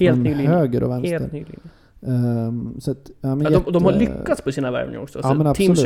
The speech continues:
Speaker 2: Söderlunds kommer hem, Uppsala-kille,
Speaker 1: Ja.
Speaker 2: har blivit som en frälsare för Djurgården.
Speaker 1: Ja.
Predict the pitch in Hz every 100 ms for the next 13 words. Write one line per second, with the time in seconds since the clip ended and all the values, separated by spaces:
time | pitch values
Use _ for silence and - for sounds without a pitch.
0 | 170 156 175 165 170 165 160 160 165 165
1 | - 185 - - - 151 143 143 160 160
2 | 170 165 170 - 135 123 143 139 143 120
3 | - - - 131 113 - 190 156 - 127
4 | 127 131 120 127 117